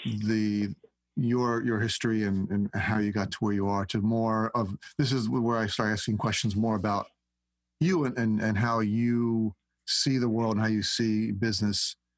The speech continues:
beyond what we just spoke about in, in your career. But, uh, at this point in your life, what's become more important to you in your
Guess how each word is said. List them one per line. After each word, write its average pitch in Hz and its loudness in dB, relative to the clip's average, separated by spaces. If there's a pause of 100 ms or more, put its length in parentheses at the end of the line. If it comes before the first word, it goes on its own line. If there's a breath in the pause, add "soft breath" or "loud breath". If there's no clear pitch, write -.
beyond 120 0
what 101 0
we 113 0
just 110 -4
spoke 113 -2
about 101 0 (720)
in, 110 2
in 113 2
your 101 0
career. 135 0 (500 soft breath)
But, 120 0 (600)
uh, 113 2
at 120 -2
this 190 0
point 127 0
in 104 2
your 95 0
life, 87 -2 (540)
what's 151 0
become 139 0
more 120 0
important 117 -2
to 113 0
you 107 0
in 104 0
your 104 0